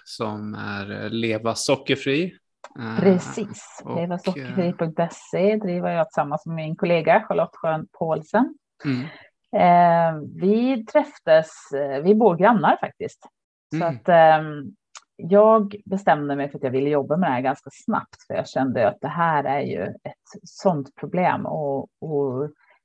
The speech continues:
Speaker 2: jag är väldigt medberoende som person. Jag vill gärna hjälpa, eh, andra. Eh,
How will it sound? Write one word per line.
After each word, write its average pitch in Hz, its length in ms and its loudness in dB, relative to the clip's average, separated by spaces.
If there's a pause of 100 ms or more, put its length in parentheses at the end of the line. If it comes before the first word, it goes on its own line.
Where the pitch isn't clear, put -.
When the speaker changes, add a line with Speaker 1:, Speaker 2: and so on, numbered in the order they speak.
Speaker 2:
jag 165 140 2
är 160 40 2
väldigt 160 280 4
medberoende 165 960 4
som 170 160 -8
person. 208 520 2
Jag 180 80 2
vill 165 140 -6
gärna 160 260 0
hjälpa, 165 720 0 (720)
eh, 151 920 2
andra. 156 580 -2 (340)
Eh, 147 480 -2